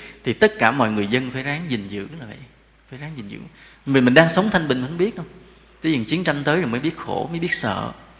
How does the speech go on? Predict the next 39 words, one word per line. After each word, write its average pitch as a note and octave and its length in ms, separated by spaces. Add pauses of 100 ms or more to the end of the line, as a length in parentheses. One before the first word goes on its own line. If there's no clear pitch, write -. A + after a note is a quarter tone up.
(100)
Cho D#3 100
nên D3 80
chi D#3+ 200
bằng A2+ 280
bây C3 80
giờ A#2 220
phải A#2 120
hiểu G#2+ 240
điều G#2+ 120
đó G#2 200
trước. E3 160 (580)
Giống E3+ 180
như D#3 140
một A2 180
cái D#3 100
gia D3 100
đình G#2+ 360 (400)
hoặc A2 160
là A2+ 80
cái E3 160
người B2+ 220
thân C#3+ 200
mình A2 220
đang D3+ 180
bình A#2 160
yên, D#3 360
họ A2 120
đang D3+ 300
đi D3 140
học, A2+ 320
đi D3+ 100
làm, G#2 360 (360)
đừng G#2 180
gây C3+ 200
sự G2+ 380
để A#2 120
cho C#3 140
họ G#2+ 200
yên. C#3 160